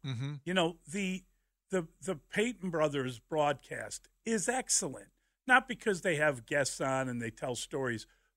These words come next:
Speaker 2: but because when they talk about the game, it's fantastic. It's really good as you describe something and you add to it and give a detail or two
Speaker 1: When they talk about
Speaker 2: that
Speaker 1: the
Speaker 2: you,
Speaker 1: game.
Speaker 2: that's what I'm saying.
Speaker 1: It kinda devolves when they don't.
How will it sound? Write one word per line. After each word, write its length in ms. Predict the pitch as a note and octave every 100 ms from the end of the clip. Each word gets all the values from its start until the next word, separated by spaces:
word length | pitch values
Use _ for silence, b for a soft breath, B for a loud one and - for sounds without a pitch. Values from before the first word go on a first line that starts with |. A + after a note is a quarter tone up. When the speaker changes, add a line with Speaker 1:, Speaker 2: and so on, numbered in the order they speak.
| -
Speaker 2:
but 160 | F#3+
because 640 | G3 - - G#3 G3+ D#3+ - _ _ _
when 300 | D#3 B3+ D4+
they 180 | C#4+ B3+
talk 340 | - A#3 A3+
about 320 | A3 F#3 F#3+ -
the 60 |
game, 560 | C3 E3 A3 F#3+ A2 G2+ _
it's 180 | A#3+ -
fantastic. 920 | - A3+ D#3 - A3 A#3 - - C3 - -
It's 180 | A3+
really 520 | D3+ C#3 F#3 G#3 F#3+ E3+
good 480 | C#3 F#3 C#3+ - _ _ _ -
as 180 | D#3+ E3
you 120 | D#3+
describe 720 | C#3+ - - G3+ F3+ D#3+ C3 - -
something 720 | - G3 D#3+ - D#3 C#3 C#3 D3
and 160 | D3
you 300 | C#3+ B2+ B2+ b b b _
add 300 | E3 F3 E3+
to 220 | - E3+ C#3+
it 240 | C3+ - -
and 180 | C#3+ A#2
give 380 | F3 D#3 C3+ - -
a 80 |
detail 720 | B2+ A2+ G3 - C#3+ C3 B2+ -
or 160 | D3 C#3+
two 420 | - C4+ A3 B2+
Speaker 1:
When 160 | D3
they 80 | D#3
talk 280 | C#3 C#3+ -
about 160 | B2 A#2
Speaker 2:
that 120 | A2
Speaker 1:
the 80 | G#3+
Speaker 2:
you, 60 |
Speaker 1:
game. 260 | B2+ F#2+ E2+
Speaker 2:
that's 260 | A#3 B3+ -
what 80 | B3+
I'm 80 | A3
saying. 360 | - D4 C#4+ -
Speaker 1:
It 200 | C#3+ D3
kinda 280 | - E3 C#3
devolves 600 | B2 A#2 B2+ C#3+ C#3 A#2
when 160 | G#2+ A#2+
they 100 | A2
don't. 360 | G2 A#2 G2